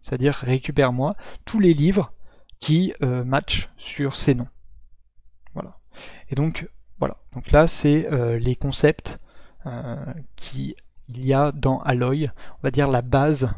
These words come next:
sur laquelle se base Alloy pour, euh, représenter des modèles. Alors, je vais pas trop parler de la théorie, euh, derrière tout ça.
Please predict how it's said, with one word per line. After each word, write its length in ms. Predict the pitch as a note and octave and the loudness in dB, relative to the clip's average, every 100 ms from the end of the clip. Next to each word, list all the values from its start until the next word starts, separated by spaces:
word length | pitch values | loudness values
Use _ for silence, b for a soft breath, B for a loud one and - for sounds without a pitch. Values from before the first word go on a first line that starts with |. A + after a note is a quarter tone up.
| - | -6
sur 220 | - C3 | -6 -2
laquelle 320 | B2 - C#3+ | -2 0 0
se 180 | C#3 - | 0 -2
base 440 | A#2+ B2 C3+ C3+ C3 | -4 -2 0 0 -4
Alloy 320 | - A#2+ C3 C#3 | -2 0 -2 -2
pour, 280 | - B2+ | -6 -6
euh, 100 | C3+ | -8
représenter 540 | C3+ - - B2+ B2 C#3 | -8 -8 -4 -2 0 -2
des 80 | B2 | -2
modèles. 320 | B2 - - - _ _ _ - - B B B B B B B B B B B B B B - - - - - - - - | -4 -8 -14 -20 _ _ _ -20 -18 B B B B B B B B B B B B B B -12 -16 -18 -20 -18 -16 -14 0
Alors, 280 | C3+ B2 - - - - - | 2 2 0 -12 -14 -20 0
je 120 | - | 0
vais 60 | |
pas 400 | B2+ - D#3 E3+ | 4 4 6 4
trop 260 | D#3+ - E3+ | 2 2 2
parler 400 | D#3+ C#3+ C3+ D3 | 4 4 4 2
de 80 | C3 | 2
la 160 | A#2+ | -2
théorie, 480 | - D3 C#3+ B2+ D3 - - - | 2 4 4 2 -4 -6 -18 -8
euh, 100 | C#3 | -4
derrière 320 | C3+ C3 B2+ | -2 -2 -2
tout 140 | - C3 | -4 -2
ça. 280 | - C#3+ | 2 0